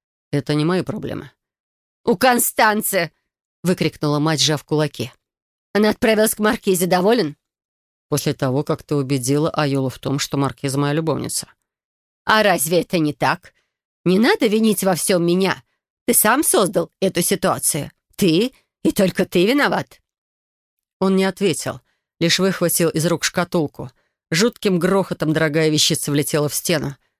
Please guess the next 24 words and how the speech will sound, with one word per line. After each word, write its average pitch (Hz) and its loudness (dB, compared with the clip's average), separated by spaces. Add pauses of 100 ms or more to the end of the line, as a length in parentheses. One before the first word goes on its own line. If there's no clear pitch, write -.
(100)
разлетаясь 156 0
на 156 -2
щепки, - -2 (260)
вызывая 160 2
испуганный 151 -2
вскрик - -4
у 151 0
матери. 139 -4 (520)
Леонард 170 0
даже 160 -2
не 160 0
оглянулся. 147 -4 (460)
Вышел, 180 0
громко 160 -2
хлопнув 196 -2
за 156 -2
собой 143 -2
дверью. 143 -4 (580)
На 214 0
улице 247 0
сразу 165 0
направился 160 -2
к - -12
конюшням, 156 -2